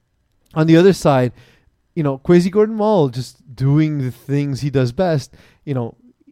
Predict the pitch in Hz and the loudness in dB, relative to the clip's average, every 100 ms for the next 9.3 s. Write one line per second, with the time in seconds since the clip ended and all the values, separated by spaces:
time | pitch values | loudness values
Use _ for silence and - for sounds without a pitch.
0 | _ _ _ 170 147 156 127 147 165 180 | _ _ _ -10 -10 -10 -10 -2 0 2
1 | 180 185 147 147 147 - 131 123 147 170 | 0 0 0 -4 -4 -4 -4 -4 -4 -4
2 | 135 127 139 156 175 208 180 139 - 170 | -4 -6 -4 -4 4 6 6 2 2 0
3 | - 156 - 139 131 120 107 127 123 127 | 0 -10 -6 -6 -4 -4 -4 -6 -6 -8
4 | 113 110 110 110 107 104 131 135 123 _ | -12 -14 -16 -16 -16 -8 -2 -2 -4 _
5 | - 120 135 139 139 131 131 120 120 - | -20 -10 -2 2 2 2 -2 -2 -8 -6
6 | 127 117 120 113 110 123 117 - _ _ | -6 -6 -10 -12 -10 -8 -8 -10 _ _
7 | 117 110 107 135 135 120 127 123 123 120 | -10 -10 -6 -6 -4 -4 -4 -6 -8 -8
8 | 113 110 107 - 151 - 143 127 123 135 | -8 -12 -14 -8 -8 -8 -12 -12 -10 -10
9 | 127 131 117 | -10 -12 -14